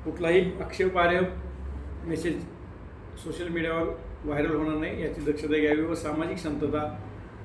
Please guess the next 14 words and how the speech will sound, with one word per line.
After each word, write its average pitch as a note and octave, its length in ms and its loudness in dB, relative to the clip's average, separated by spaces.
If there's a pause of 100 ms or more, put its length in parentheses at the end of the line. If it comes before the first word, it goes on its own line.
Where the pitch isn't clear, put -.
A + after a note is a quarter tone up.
बाधित D3 280 4
होणार D#3+ 220 0
नाही D#3+ 240 -2
यासाठी D3+ 460 -4 (360)
सर्वांनी D3+ 460 2 (880)
सहकार्य D#3+ 460 2
करावं D#3 520 2
असं - 260 -4
पोलीस D#3 360 -2
विभागाकडून D#3 560 0 (280)
आवाहन D3+ 260 0
करण्यात C#3+ 240 -4
येत C#3 160 -6
आहे. B2 160 -6